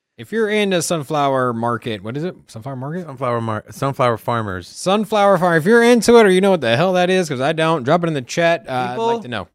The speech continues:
Speaker 2: are pissed and freaking out 'cause guess what? Bogged down network equals higher transaction fees. And you know how high the Polygon transaction fees have gotten, bro? You're not gonna believe me.
Speaker 1: I heard they, they have gone up. What are we looking at?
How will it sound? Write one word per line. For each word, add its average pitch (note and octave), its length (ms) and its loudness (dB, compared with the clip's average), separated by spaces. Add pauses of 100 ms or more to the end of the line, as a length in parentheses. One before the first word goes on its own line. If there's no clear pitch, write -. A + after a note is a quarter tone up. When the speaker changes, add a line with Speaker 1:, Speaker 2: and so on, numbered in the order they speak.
(120)
Speaker 2:
are C#3 140 -10
pissed - 540 2
and F3 200 -4
freaking E3 380 -4
out C3 220 -10
'cause C#3 180 -10
guess D#3+ 240 -2
what? B2+ 300 -4 (1080)
Bogged C#3+ 340 2
down G3+ 200 0
network E3+ 480 2
equals C#3+ 300 -2
higher D3+ 260 0
transaction C3+ 680 -6
fees. G#2 440 -12 (840)
And D3 200 -4
you D#3 80 2
know F#3+ 140 6
how F#3 200 2
high E3 300 -2
the D#3 160 -8
Polygon D3 500 -4
transaction B2+ 560 -10
fees C3 220 -8
have A2+ 140 -8
gotten, A#2 260 -4
bro? A#2+ 160 -2
You're A#2+ 160 -6
not B2 220 -2
gonna B2 120 -6
believe G#2 260 -6
me. F#2 80 -14
Speaker 1:
I C3 120 -10
heard F#3+ 320 -4
they, A#3 180 0
they C#3+ 400 -6
have C#3+ 320 -6
gone C#3 240 -6
up. C3+ 140 -6
What B2 100 -4
are D3+ 60 -2
we D3+ 80 -2
looking B2 260 -6
at? F#2 160 -12